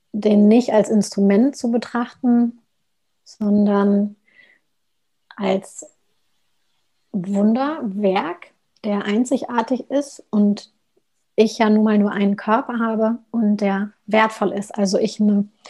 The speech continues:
wertschätzende Verbindung mit meinem Körper trainiert habe, was nicht immer so war.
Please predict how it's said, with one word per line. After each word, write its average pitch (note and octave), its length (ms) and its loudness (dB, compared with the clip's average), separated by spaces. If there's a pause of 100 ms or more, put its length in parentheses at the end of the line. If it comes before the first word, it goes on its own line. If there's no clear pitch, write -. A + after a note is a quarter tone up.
(380)
wertschätzende A3 880 -2
Verbindung A3 500 0
mit G#3+ 140 0
meinem G3 360 -4
Körper G3+ 300 -4
trainiert A3+ 480 4
habe, C#4 260 -2
was G#3+ 160 -8
nicht G#3 140 -4
immer G#3 180 2
so F#3+ 160 -2
war. A#3+ 300 -4